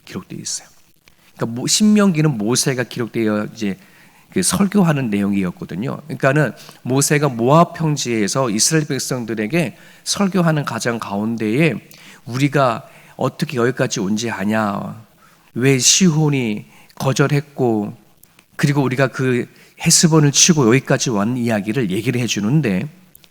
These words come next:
어떤 거냐면 여호와께서 그를 내 손에 넘기려고 그의 성품을 완강하게 하셨고 그의 마음을 또 완고하게 하셨다." 하나님께서 시온의 마-, 시온의 왕을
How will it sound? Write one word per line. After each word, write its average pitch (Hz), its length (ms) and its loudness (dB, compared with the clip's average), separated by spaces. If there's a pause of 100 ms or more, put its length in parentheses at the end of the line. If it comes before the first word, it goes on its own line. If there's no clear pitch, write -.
(400)
어떤 135 360 -2
거냐면 123 540 0 (480)
여호와께서 147 840 4 (180)
그를 156 400 4
내 113 160 4
손에 160 300 2
넘기려고 123 920 0
그의 139 300 -2
성품을 180 640 2 (340)
완강하게 135 640 -2
하셨고 131 600 -4 (300)
그의 131 320 0
마음을 120 480 -2
또 175 160 -4
완고하게 131 720 -2
하셨다." - 640 -8 (960)
하나님께서 196 640 6
시온의 214 600 0
마-, 104 240 0 (320)
시온의 170 640 4
왕을 110 580 2